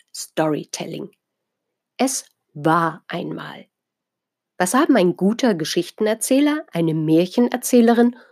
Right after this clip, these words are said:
und Storytelling gemeinsam?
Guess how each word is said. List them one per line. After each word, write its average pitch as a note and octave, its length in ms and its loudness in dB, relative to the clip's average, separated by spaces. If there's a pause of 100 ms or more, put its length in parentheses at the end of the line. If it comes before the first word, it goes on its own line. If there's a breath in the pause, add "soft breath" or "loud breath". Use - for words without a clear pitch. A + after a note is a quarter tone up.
(160 soft breath)
und D#3+ 200 -10
Storytelling F3+ 1080 0
gemeinsam? F#3 760 -2